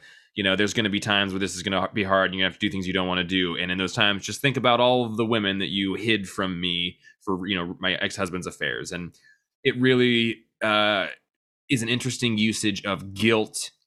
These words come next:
and manipulation to be getting somebody to, to play along. So I think that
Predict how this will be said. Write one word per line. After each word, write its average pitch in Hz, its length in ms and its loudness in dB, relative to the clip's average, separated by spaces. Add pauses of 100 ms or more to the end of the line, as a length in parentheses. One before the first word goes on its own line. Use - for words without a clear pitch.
(100)
and 110 120 0
manipulation 95 880 -2
to 87 100 -8
be 95 120 -2
getting 95 380 -2
somebody 92 400 -2
to, 90 140 -6 (200)
to - 80 -10
play - 260 0
along. 87 540 -2 (580)
So - 160 0
I 139 80 4
think 175 280 0
that 160 260 2